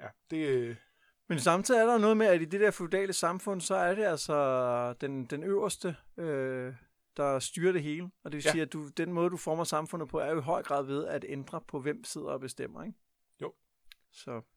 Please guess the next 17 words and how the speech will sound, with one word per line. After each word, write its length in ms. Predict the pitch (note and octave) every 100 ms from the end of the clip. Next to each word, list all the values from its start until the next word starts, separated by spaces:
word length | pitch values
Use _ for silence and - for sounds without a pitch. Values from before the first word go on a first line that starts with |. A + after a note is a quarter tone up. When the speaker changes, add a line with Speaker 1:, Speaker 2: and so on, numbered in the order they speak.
| _ -
Speaker 2:
ja. 100 | G3+ _ -
Speaker 1:
Jo, 80 | F3
jo, 140 | F#3 -
og 180 | C3+
det, 60 | D#3+ D#3+ D3
øh, 220 | C3 A#2+ C#3+
det, 160 | D3
og 200 | - B2+
det, 80 | D#3 _ _
det, 100 | E3 - _ - F3 - _ _ _ _ _ _ A2+ _ F3 _ - -
altså, 280 | B2 - A#2+ A#2 -
der 60 | C3
kan 140 | E3
man 80 | D3
sige, 320 | - D#3 D#3+
at, 80 | D3+ -
at, 100 | -